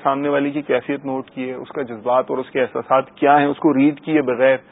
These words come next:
نہ اس کی باڈی لینگویج سے، نہ اس کی فیشل ایکسپریشن سے، ہم اپنا ہی الارم بجاتے چلے جائیں، الارم بجاتے چلے جائیں، تو پھر تو لوگ تنگ ہی ہوں گے کہ یار یہ تو بس جو ہے نا الارم والی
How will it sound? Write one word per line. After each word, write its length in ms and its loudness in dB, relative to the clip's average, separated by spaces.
نہ 60 0
اس 140 0
کی 100 -4
باڈی 280 0
لینگویج 340 -2
سے، 60 -6
نہ 100 -6
اس 120 -6
کی 120 -10
فیشل 320 -4
ایکسپریشن 440 -8
سے، 120 -16
ہم 180 2
اپنا 280 0
ہی 200 4
الارم 360 6
بجاتے 360 2
چلے 260 -6
جائیں، 220 -8
الارم 420 0
بجاتے 380 0
چلے 240 -6
جائیں، 160 -12
تو 100 -4
پھر 200 -4
تو 120 -6
لوگ 220 4
تنگ 300 0
ہی 120 0
ہوں 160 -4
گے 120 -2
کہ 80 -8
یار 220 -2
یہ 440 -6
تو 100 -8
بس 200 -6
جو 100 -8
ہے 40 -6
نا 240 -10
الارم 380 2
والی 140 0